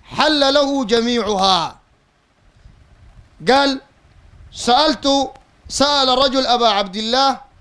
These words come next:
ونحن عنده"، قال كله كذب بالمناسبة، "عن عارية الفرد فقال حرام". عارية الفرج دي يعني تديه شنو؟ شيل حلال ليك انت، حلالك تديه دين،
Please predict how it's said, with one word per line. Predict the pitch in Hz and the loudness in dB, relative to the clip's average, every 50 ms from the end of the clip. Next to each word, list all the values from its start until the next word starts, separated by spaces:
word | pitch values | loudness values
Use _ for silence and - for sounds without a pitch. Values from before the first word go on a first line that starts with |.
| _ _ - | _ _ -4
ونحن | 165 196 226 262 269 240 240 240 | -2 0 0 0 0 -2 -2 -4
عنده"، | 233 226 233 254 247 233 214 214 190 190 180 175 180 | -2 -2 -2 -2 -2 -2 -4 -4 -4 -4 -6 -4 -4
قال | 170 151 135 - _ _ _ _ _ _ _ _ _ _ _ _ | -6 -6 -8 -14 _ _ _ _ _ _ _ _ _ _ _ _
كله | - 466 - - 392 381 285 | -6 -4 -2 0 0 -2 0
كذب | - 339 294 294 220 | -2 -4 -4 -2 -2
بالمناسبة، | 240 233 220 214 214 208 190 - 151 131 - _ _ _ _ _ _ _ _ _ _ _ _ _ _ _ _ 156 | -2 -2 -2 -4 -4 -4 -6 -6 -10 -18 -20 _ _ _ _ _ _ _ _ _ _ _ _ _ _ _ _ 0
"عن | 165 202 269 320 330 311 | 0 2 2 2 2 2
عارية | 247 254 269 269 262 247 254 247 240 - - | 2 2 2 2 2 2 2 2 0 0 -2
الفرد | 247 233 185 - 277 302 294 285 294 - _ _ _ _ _ _ _ _ | -8 -8 -4 -2 0 2 2 0 -2 -10 _ _ _ _ _ _ _ _
فقال | - 190 196 - 262 277 285 269 254 | -6 -6 -4 -2 -2 0 0 2 0
حرام". | 233 - 208 220 233 247 254 247 247 220 180 135 - _ - - - _ _ _ _ _ _ _ _ _ _ _ _ _ | 0 0 0 0 2 2 2 2 0 -2 -4 -10 -12 _ -20 -20 -20 _ _ _ _ _ _ _ _ _ _ _ _ _
عارية | 156 170 208 226 240 240 233 - | -4 -2 0 0 0 -2 -2 -2
الفرج | 240 226 175 226 277 269 247 254 262 | -6 -8 -4 -4 -4 -4 -4 -6 -8
دي | 247 262 | -4 -4
يعني | 254 233 226 214 | -4 -4 -4 -6
تديه | - 208 196 180 226 233 | -8 -10 -10 -10 -10 -10
شنو؟ | 180 196 202 233 262 - _ _ _ _ _ _ _ _ _ _ _ _ - | -8 -8 -10 -10 -12 -14 _ _ _ _ _ _ _ _ _ _ _ _ -14
شيل | - - - 226 226 147 | -10 -6 -4 -4 -4 -2
حلال | 160 185 185 180 180 | -2 0 0 0 -2
ليك | 190 202 208 - 202 | -2 -4 -4 -4 -6
انت، | 214 208 - 220 262 - _ _ _ _ _ _ | -8 -6 -6 -6 -6 -6 _ _ _ _ _ _
حلالك | - - 151 165 175 196 208 214 226 240 233 - _ _ _ _ _ _ _ _ _ _ _ _ _ _ _ _ _ _ _ _ _ _ | -18 -12 -6 -2 0 0 2 0 0 -2 -4 -10 _ _ _ _ _ _ _ _ _ _ _ _ _ _ _ _ _ _ _ _ _ _
تديه | - 226 214 180 180 254 262 254 185 127 - _ _ _ - | -10 -10 -8 -6 -2 -2 -2 -2 -2 -6 -10 _ _ _ -8
دين، | 170 190 254 247 220 165 113 | -2 0 0 0 0 -2 -8